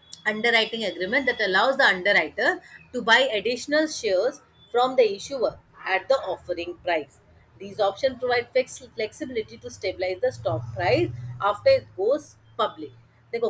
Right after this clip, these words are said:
ग्रीन शू ऑप्शन क्या है? अंडरराइटर। अब अंडरराइटर क्या होता है? देखो, जैसे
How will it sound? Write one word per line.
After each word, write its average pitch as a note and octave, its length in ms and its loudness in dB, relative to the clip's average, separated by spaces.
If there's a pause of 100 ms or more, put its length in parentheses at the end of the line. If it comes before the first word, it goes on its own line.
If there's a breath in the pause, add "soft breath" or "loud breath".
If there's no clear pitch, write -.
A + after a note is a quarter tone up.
ग्रीन C#4+ 280 0
शू E4+ 180 -4
ऑप्शन C#4 360 4
क्या C#4 120 2
है? - 120 -6
अंडरराइटर। A3 580 0
अब F3 260 -10
अंडरराइटर C#4 600 2
क्या B3+ 120 2
होता A3 220 -2
है? G#3+ 60 -4
देखो, A3 320 -6 (560)
जैसे A#3+ 300 2